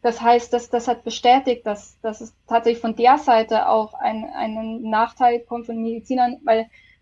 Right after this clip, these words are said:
generell, was jetzt so anerkannt ist, glaub ich, in Deutschland, nehme ich so wahr, ist, dass das Problem von Stigma, ähm, ist, dass Menschen weniger, also später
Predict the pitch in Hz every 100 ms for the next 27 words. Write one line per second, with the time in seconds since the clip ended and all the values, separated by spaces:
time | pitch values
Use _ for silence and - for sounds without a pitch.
0 | - 254 269 254 247 240 247 240 247 233
1 | - 226 - - 220 247 311 302 262 254
2 | - - 240 226 226 220 240 247 254 240
3 | 240 - 208 214 233 262 226 226 226 226
4 | - 220 - _ _ - 226 233 277 277
5 | 226 - 277 277 269 262 - _ _ _
6 | 240 233 226 - 254 - 226 220 _ _
7 | _ _ 233 247 240 240 226 233 240 233
8 | 226 220 - 214 220 - - 247 247 254
9 | 240